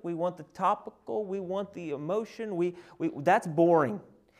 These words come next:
If you come and try to teach me and make me a student on Sunday, how can that? I'm not gonna sit through that. That's the, that's the attitude of the modern church, isn't it? I want to be close to God. I want to be a disciple. Well, disciple means being a student.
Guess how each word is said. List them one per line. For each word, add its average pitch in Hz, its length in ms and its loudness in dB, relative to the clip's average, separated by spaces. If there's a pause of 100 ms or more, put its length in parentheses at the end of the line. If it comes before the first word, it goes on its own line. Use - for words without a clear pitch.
(100)
If 147 160 -4
you 247 160 -2
come 262 280 2
and 214 80 0
try 208 120 2
to 175 120 4
teach 254 360 -8
me 226 200 0
and 165 100 2
make 208 180 4
me 214 200 0
a 175 40 0
student 208 400 0
on 165 140 2
Sunday, 214 560 2 (200)
how 233 320 0
can 202 260 -2
that? 214 240 0
I'm 190 320 2
not 165 180 2
gonna 139 160 -2
sit 135 240 -2
through 127 100 -4
that. 147 480 2
That's - 140 -6
the, 247 80 -6
that's 214 220 2
the 214 160 2
attitude 226 320 0
of 202 40 -2
the 202 60 -2
modern 196 300 0
church, 233 260 -2
isn't 202 220 -2
it? 233 100 -8 (1500)
I 214 300 2
want 214 400 -2
to 214 200 -8
be 214 160 -6
close 214 500 -2
to 220 100 -4
God. 185 280 0
I 214 120 2
want 254 160 4
to 240 60 2
be 240 120 -2
a 233 60 -2
disciple. 190 580 -4 (240)
Well, 156 100 -4
disciple 143 380 -4
means 131 240 -6
being 117 220 -8
a 110 40 -12
student. 123 440 -8